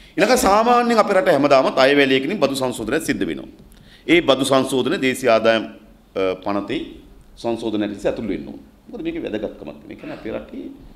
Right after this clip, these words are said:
සමහර බදු, විශේෂම රේගු බදු වර්ග තියෙන ගොඩක් ගැසට් එකක් ප්‍රමාණවත්. හැබැයි දේශීය බදු, දේශීය ආදායම් බදු පනතේ විශේෂයක් තමයි බදුත් පනතට ඇතුල් කරලා තිබෙනවා. රේගු පනත එක නෑ.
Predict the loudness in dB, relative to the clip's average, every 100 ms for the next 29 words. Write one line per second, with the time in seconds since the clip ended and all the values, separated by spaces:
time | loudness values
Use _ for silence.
0 | -20 -20 _ _ _ _ _ _ _ _
1 | _ -6 -2 2 4 4 4 4 2 0
2 | -4 -2 -2 0 0 2 0 0 0 0
3 | -4 -6 -4 0 0 0 0 0 -2 0
4 | 0 0 0 2 0 -4 -16 -20 -20 -18
5 | -18 -20 -20 _ _ _ -6 0 0 0
6 | 2 2 0 -4 -2 2 4 2 -2 -16
7 | -20 _ _ _ -2 0 0 -6 0 0
8 | 2 2 2 2 2 2 -2 -4 -4 -4
9 | -2 0 0 0 0 -2 -2 -4 -12 -20
10 | _ _ _ _ _ 2 4 6 2 2
11 | 2 4 4 4 2 2 2 2 0 -6
12 | 0 0 2 -2 -2 -4 -6